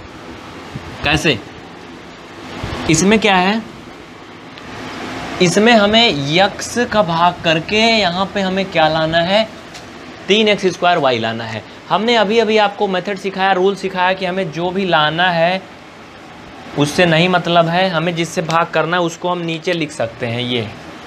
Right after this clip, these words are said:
ऐसे लिख सकते हैं ना, इस रूप में लिख सकते हैं। इसमें किसी को कोई विपत्ति नहीं होनी चाहिए। तो बच्चा आप क्या कर सकते हो, इसको तीन गुणा यक्स गुणा यक्स गुणा वाई लिख सकते हो,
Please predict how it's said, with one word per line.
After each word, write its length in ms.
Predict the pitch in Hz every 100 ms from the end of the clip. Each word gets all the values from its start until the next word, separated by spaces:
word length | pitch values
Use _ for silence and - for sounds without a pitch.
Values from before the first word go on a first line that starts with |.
| - 135
ऐसे 220 | 147 190
लिख 140 | 190
सकते 280 | 185 143 147
हैं 60 | 143
ना, 60 |
इस 180 | 156 151
रूप 160 | 156 147
में 140 | 156 156 - - -
लिख 200 | - 190
सकते 240 | 208 170 196
हैं। 80 |
इसमें 220 | 165 180 165
किसी 240 | 170 180
को 120 | 165
कोई 180 | 160 175
विपत्ति 460 | 165 151 151 - 165
नहीं 120 | 165
होनी 200 | 147 143
चाहिए। 340 | 147 139 156 156 - -
तो 80 | 160
बच्चा 260 | 160 165
आप 180 | 170 165
क्या 160 | 170 170
कर 120 | 170
सकते 320 | 156 156 -
हो, 240 | 160 170 170 - -
इसको 280 | 147 147 180
तीन 480 | 170 - 170 180 170
गुणा 220 | 165 170
यक्स 420 | 160 160 160 -
गुणा 320 | - 160 170
यक्स 420 | 160 160 160 - 160
गुणा 280 | 156 156
वाई 280 | 151 147 147
लिख 180 | 160 151
सकते 340 | - 143 -
हो, 220 | 156 170